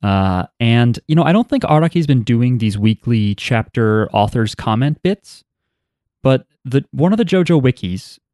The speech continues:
said that on chapter thirty-two, Araki commented the following. "What happened to Coulthard in Formula One?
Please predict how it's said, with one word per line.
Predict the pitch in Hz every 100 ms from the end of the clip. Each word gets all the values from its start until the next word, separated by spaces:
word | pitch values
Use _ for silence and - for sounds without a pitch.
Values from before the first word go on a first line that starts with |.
| _
said | - - 107 107
that | 110 -
on | 113
chapter | 107 160 -
thirty-two, | 190 185 160 - 120 117
Araki | 117 151 143 127
commented | - 117 113 - 92
the |
following. | 95 110 98 82 113 - _ _ _ _ _ _ _ _ _ -
"What | 269 294
happened | 269 262 208 175
to | - 156
Coulthard | - 196 233 - 110 104
in | 104
Formula | - 160 165 151 139
One? | 117 202 104 -